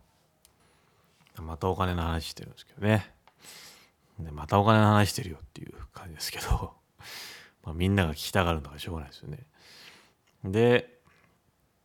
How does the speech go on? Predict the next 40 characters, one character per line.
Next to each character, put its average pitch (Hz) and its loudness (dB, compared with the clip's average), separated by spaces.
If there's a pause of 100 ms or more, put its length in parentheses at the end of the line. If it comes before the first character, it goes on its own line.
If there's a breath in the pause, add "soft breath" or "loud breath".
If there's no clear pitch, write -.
(1200)
ま 120 2
あ、 110 4
今 117 4
日 90 0
も、 78 -10 (1400 loud breath)
ま 98 -4
あ、 - -2
昨 104 -2
日 101 6
に 80 -2
続 82 -4
い 78 -4
た - -8
話 78 -8
を 80 -12
し - -10
よ 85 -4
う 78 -10
と 82 -10
思 82 -8
う 78 -8
ん 73 -14
で - -20
す - -16
け 92 -6
ど、 139 8
そ 131 6
の 123 6
前 123 10
に 95 2
お 90 2
知 92 0
ら 104 8
せ 101 2 (920 loud breath)
が 90 2
あ 82 2
り 82 -2
ま 80 -4
し - -12 (100)
て、 - -16